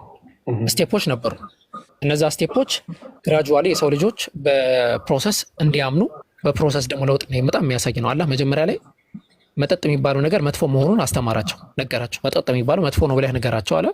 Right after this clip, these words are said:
Speaker 2: ያ አንቀጽ ወረደ፣ ነቢያችን አስተማሩ።
Speaker 1: እሁ።
Speaker 2: ቀጠል አደረገና ደግሞ ሰላት ላይ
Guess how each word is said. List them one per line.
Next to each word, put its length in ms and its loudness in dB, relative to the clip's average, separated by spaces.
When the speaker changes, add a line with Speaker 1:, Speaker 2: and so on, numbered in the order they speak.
Speaker 2:
ያ 80 2
አንቀጽ 300 -2
ወረደ፣ 600 -2
ነቢያችን 400 0
አስተማሩ። 360 -6
Speaker 1:
እሁ። 140 -6
Speaker 2:
ቀጠል 300 0
አደረገና 520 0
ደግሞ 180 2
ሰላት 320 -2
ላይ 160 2